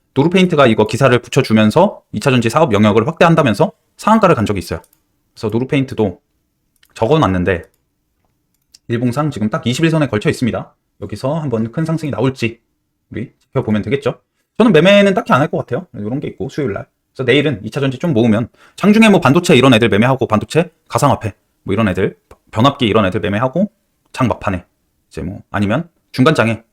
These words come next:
이런 거 모아가면 되겠죠. 그리고 이천이십사 드론, 드론 쇼가 있고, 어, 마음 에이아이 이런 기술 개발, 아, 기술 컨퍼런스가 있고요. 최신 제품 소개 요-, 요런 거. 그리고 현대차 인도 법인 아이피오 관련 보도에 대한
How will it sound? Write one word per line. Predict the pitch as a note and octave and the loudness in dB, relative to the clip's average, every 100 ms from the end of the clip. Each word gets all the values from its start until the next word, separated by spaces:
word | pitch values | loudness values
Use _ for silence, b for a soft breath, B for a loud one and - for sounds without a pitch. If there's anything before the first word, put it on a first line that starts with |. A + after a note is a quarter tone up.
| _ | _
이런 | G#2+ A2 | -8 -6
거 | |
모아가면 | G2+ C3+ C#3 B2+ | 0 0 0 -4
되겠죠. | F#2+ - D#3+ _ _ _ _ _ _ | -6 -10 -12 _ _ _ _ _ _
그리고 | - D#3+ F3 | -14 -10 -10
이천이십사 | - A2+ F#2+ - G#2 | -6 -6 -4 -6 -6
드론, | G#2+ A2 - _ | -4 -6 -6 _
드론 | - A#2 A2 | -6 -4 -2
쇼가 | D3+ D#3 | -2 -4
있고, | G#2+ A#2+ B2 _ _ _ _ _ | -4 -8 -12 _ _ _ _ _
어, | - F#2 | -14 -6
마음 | G#2 D#3 | -2 0
에이아이 | C3 G#2 F#2 D#3+ F3+ _ _ | 2 0 -2 -4 -10 _ _
이런 | F#2+ F#2 | -12 -12
기술 | F#2 G#2 A2 F3 _ _ _ _ | -12 -8 -8 -8 _ _ _ _
개발, | - G2 G#2 G2+ G2 | -14 -6 -2 -2 -4
아, | F#2+ | -10
기술 | F2+ A2 A2 A2 G#2 | -10 -6 -4 -2 -2
컨퍼런스가 | E3+ F#3 F#3 - | -4 -6 -6 -8
있고요. | - F#2 _ _ _ | -10 -14 _ _ _
최신 | - E3 D3 | -10 -6 -6
제품 | F#2+ G2 | -6 -8
소개 | C3 A#2 G#2+ | -10 -12 -12
요-, | F2+ - | -16 -12
요런 | G2+ F#2+ | -10 -8
거. | - - _ _ _ _ - | -10 -14 _ _ _ _ -10
그리고 | A2+ D3 | -6 -4
현대차 | G#3 F#3 C#3 | -4 -2 -2
인도 | B2 C3+ | 0 0
법인 | G#2 B2 | -2 -4
아이피오 | A2 A#2+ C#3+ | -6 -4 -4
관련 | G#2+ A#2 | -2 -6
보도에 | D3 F#2 A#2 | -8 -4 -4
대한 | C3 A2 | -2 -4